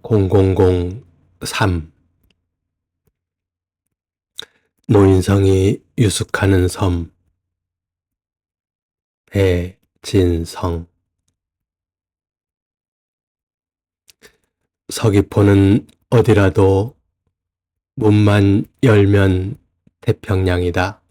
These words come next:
서귀포 혁신도시에서 중문 관광단지까지 이어도 길을 걷다가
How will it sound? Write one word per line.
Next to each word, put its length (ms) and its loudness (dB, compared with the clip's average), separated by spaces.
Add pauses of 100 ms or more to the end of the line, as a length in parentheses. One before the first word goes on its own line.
(4000)
서귀포 800 0
혁신도시에서 1300 -2 (800)
중문 800 2
관광단지까지 1300 -4 (2250)
이어도 560 4
길을 400 2
걷다가 760 -2